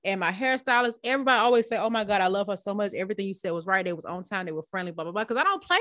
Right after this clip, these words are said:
about that. And, um, so anyway, if I, I feel like if I refer somebody, I'm putting my, my good name on that. So don't embarrass me. So that's why when I never work with them, I'm like, "Listen,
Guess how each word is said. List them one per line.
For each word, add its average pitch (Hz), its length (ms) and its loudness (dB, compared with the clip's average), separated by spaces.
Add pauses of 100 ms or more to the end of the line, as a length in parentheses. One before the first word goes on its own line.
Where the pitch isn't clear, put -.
about 214 280 4
that. 165 240 -2 (380)
And, 247 160 2
um, 247 300 6
so 311 100 2
anyway, 277 640 2 (180)
if 233 160 0
I, 214 200 4
I - 40 0
feel 294 160 2
like 262 100 4
if 240 60 -2
I 254 100 6
refer 240 320 0
somebody, 214 280 2
I'm 208 140 -2
putting 214 320 -2
my, 196 200 2
my 196 260 0
good 190 220 -2
name 202 360 0
on 170 120 -4
that. 147 180 -6
So 185 220 -2
don't 202 220 -4
embarrass 185 540 -2
me. 151 140 -8
So 151 260 -2
that's 196 180 -4
why 180 100 -6
when 175 120 -4
I 175 80 0
never 220 160 -2
work 247 140 0
with 226 60 -4
them, 226 120 -4
I'm 190 100 -6
like, 196 100 -4
"Listen, 143 200 -16